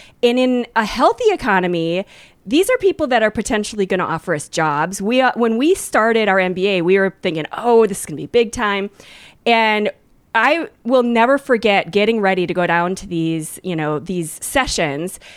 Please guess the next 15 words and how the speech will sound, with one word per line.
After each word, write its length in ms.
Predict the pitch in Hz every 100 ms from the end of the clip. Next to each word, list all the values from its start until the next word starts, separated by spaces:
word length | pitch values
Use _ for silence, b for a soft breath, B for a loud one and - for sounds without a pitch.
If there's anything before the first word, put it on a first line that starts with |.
| B B _
in 180 | 240 294
Hong 220 | 330 247
Kong, 380 | - 190 185 175
watching 320 | 185 185 208
the 60 | 202
news, 460 | 185 165 156 156 -
and 380 | 180 165 160 160 -
A 140 | 185
I 80 | 175
G 200 | 165 175
and 140 | 165
Bear 160 | 165 156
Stearns 380 | - 160 147 -
were 280 | 139 135 - -
tanking. 520 | - - - 90